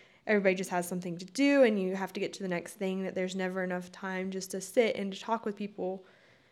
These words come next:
or to sit and to be able to sew like they're able to do here. And so I think that's a really cool bridge to the gospel, too, because a lot of times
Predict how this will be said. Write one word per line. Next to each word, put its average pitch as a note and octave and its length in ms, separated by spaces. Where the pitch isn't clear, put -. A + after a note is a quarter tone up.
or G#3 400
to G3+ 140
sit G3 320
and F#3+ 160
to - 60
be G3+ 60
able F#3+ 140
to F3+ 100
sew F3+ 520
like F3 400
they're G3+ 280
able F3+ 180
to F3+ 140
do F3 100
here. F#3 300
And F#3+ 120
so G#3+ 60
I G#3 60
think G#3 160
that's G3+ 160
a G3 40
really F#3+ 200
cool G3 280
bridge F#3+ 320
to - 80
the F3+ 80
gospel, G3+ 460
too, A3+ 260
because G3+ 460
a - 80
lot G3 180
of G3+ 100
times G3 460